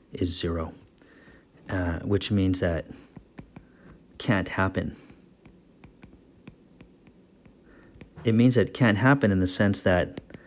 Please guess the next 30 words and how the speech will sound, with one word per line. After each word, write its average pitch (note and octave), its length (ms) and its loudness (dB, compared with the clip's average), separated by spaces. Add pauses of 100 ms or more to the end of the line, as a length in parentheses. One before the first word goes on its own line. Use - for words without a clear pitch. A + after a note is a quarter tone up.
(260)
then F#2+ 540 0
the F#2+ 220 -2
wave G2 380 4
function F2 680 -2 (1900)
is G2+ 200 0
zero. - 380 0 (640)
And - 160 -12
for A2 140 0
the G2+ 100 2
wave A2+ 200 8
function G#2+ 280 2
to F#2+ 80 0
be G2 100 2
zero C3 300 2
is F#2 120 0
the F#2 60 -4
same F#2+ 280 -2
as F#2 100 -2
saying F2+ 160 -2
it D#2 140 -6
cannot E2+ 320 -4
happen. A2 480 -4 (340)
So - 240 0
that, G2 300 2
that G#2 400 0
is, G2+ 340 2 (500)
and G2 200 -2
what B2+ 140 2
is B2+ 160 2
that? C#3 380 -2